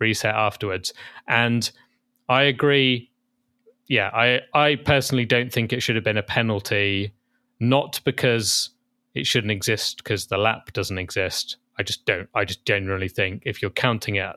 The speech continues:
that as a first lap incident, it's just a bit of unfortunate, but then that, that's me kind of old school, like my Indy car, where they just have a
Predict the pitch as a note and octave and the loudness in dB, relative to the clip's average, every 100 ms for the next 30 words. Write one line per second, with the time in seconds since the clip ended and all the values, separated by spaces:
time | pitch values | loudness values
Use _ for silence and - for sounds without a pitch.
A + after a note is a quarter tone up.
0 | - G#2 G2 G2 - A#2+ A2 G2+ F#2 G#2 | -2 -2 0 -4 0 0 0 -2 -4 -4
1 | F2 - F#2+ F2+ - _ _ - - G#2+ | -4 -6 -6 -6 -12 _ _ -12 -8 -6
2 | - A2 G2 - - - _ _ _ _ | -2 -2 0 -2 -4 -10 _ _ _ _
3 | _ - F2 G2+ F#2+ F#2 - - _ _ | _ -10 -2 -2 0 -4 -6 -16 _ _
4 | _ _ _ _ - F#2+ F#2 - G2 - | _ _ _ _ -6 -4 -4 -6 -6 -4
5 | G2 F#2+ - A#2 G#2 G2+ G2 - G#2 G2+ | -2 -2 -2 -2 -2 -2 -4 -4 -4 -4
6 | - F#2+ F#2 - F#2+ F#2 E2+ - _ _ | -4 -2 -4 -4 -4 -4 -6 -12 _ _
7 | _ _ _ F#2+ F#2 - F#2 F2+ F#2 G2+ | _ _ _ -8 -6 -4 -2 -2 -2 -2
8 | F#2 F2+ F#2 - F2+ F2+ F2 F2 F2 G2+ | -2 -2 -4 -2 -2 -2 -4 -6 -6 -6
9 | - - G2 F#2 | -8 -8 -6 -6